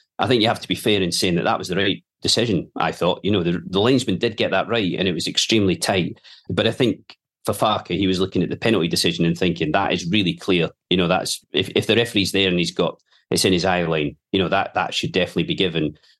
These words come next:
Whereas you've got the offside decision, which is really, really marginal, and yes, you know, slightly off, and, and they get that one right. So that, I think, is,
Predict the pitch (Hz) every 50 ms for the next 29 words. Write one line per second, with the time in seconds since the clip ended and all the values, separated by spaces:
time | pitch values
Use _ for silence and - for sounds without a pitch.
0 | _ - 98 92 95 92 - 101 87 82 104 - - 98 98 92 - - - 90
1 | 85 82 87 - - 90 - 95 82 82 - - - 92 85 82 - _ - 101
2 | 117 104 98 90 92 85 85 85 95 113 123 120 110 - 110 101 95 87 87 92
3 | 101 101 90 - - - - - 92 95 90 85 - - 90 90 82 - 82 82
4 | 90 95 87 - - 90 87 82 - - - 87 87 87 85 82 85 78 85 85
5 | - - 85 82 82 85 85 82 87 - - 110 101 104 - _ - - - -
6 | - 131 - - 107 - - - 104 92 - - 95 95 87 - -